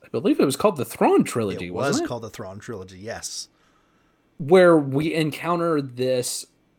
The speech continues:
Speaker 1: really cool, and, and, and even in Clone Wars, we saw his planet, and I believe his name was dropped in the Clone Wars, too.
Speaker 2: Correct. And I th-, I don't think he was in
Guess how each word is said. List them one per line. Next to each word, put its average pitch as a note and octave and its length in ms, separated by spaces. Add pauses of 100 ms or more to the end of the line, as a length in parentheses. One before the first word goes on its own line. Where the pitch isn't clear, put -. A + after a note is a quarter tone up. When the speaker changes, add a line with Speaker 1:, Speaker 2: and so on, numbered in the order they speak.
(140)
Speaker 1:
really D3+ 400
cool, G3+ 240
and, F3+ 300
and, F3 180
and F3 240
even G#3+ 260
in C#3+ 100
Clone G#3 380
Wars, G#2 440 (200)
we C3+ 380
saw D3 320
his C#3 180
planet, C3+ 460
and B2 120
I A#2+ 80
believe A#2+ 360
his C#3+ 160
name B2 180
was A2 140
dropped G#2+ 320
in G2+ 80
the G2+ 80
Clone F#3+ 280
Wars, B1+ 280
too. - 340
Speaker 2:
Correct. - 520
And C#3+ 140
I C3+ 60
th-, - 120 (840)
I B2+ 60
don't F3+ 180
think - 320
he - 140
was D3 160
in G#2 100